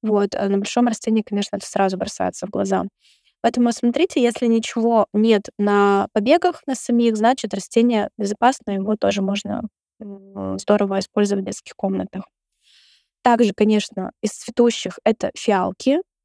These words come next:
Обыкновенные фиалки, африканские они называются, ну, вот так вот обычные фиалки, которые вы себе представляете. Тоже безопасные, тоже абсолютно неприхотливые, классно цветут, очень долго, м, не занимают много места.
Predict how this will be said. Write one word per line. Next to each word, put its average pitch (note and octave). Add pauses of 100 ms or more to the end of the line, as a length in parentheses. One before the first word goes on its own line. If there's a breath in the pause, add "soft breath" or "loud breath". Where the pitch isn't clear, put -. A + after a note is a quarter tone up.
(140)
Обыкновенные A#3
фиалки, A3+
африканские -
они C4+
называются, A#3
ну, E4
вот A3
так F#3+
вот -
обычные G3+
фиалки, G#3+
которые G3
вы G3
себе -
представляете. F#3 (720)
Тоже A#3
безопасные, C4+ (640)
тоже B3+
абсолютно A3+
неприхотливые, A3
классно A3+
цветут, G#3 (100)
очень A3
долго, A3 (240)
м, G#3+
не A3
занимают A3+
много G#3+
места. A#3+